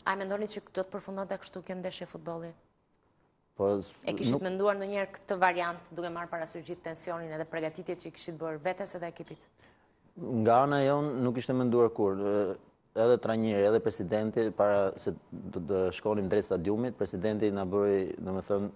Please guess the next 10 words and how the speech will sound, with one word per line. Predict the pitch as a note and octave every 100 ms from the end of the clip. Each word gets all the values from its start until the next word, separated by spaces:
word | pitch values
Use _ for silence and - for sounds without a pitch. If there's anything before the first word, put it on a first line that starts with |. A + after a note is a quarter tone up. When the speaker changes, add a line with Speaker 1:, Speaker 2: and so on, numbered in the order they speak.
| - - - - _ -
Speaker 2:
na | G2
mobilizoi | G#2 G#2+ G2 G2+ G#2 A2 A2
shumë | - G#2 F2+
për |
ndeshjen, | F#2 A#2 C3+ D#3 C3+
por | A#2 A#2+ A#2+
na | A2
tha | - A#2+ B2 -
gjithmonë | G#2+ F#2+ G#2+ - A2+ C3 C3 - F2+
brenda | A2+ A2+ A2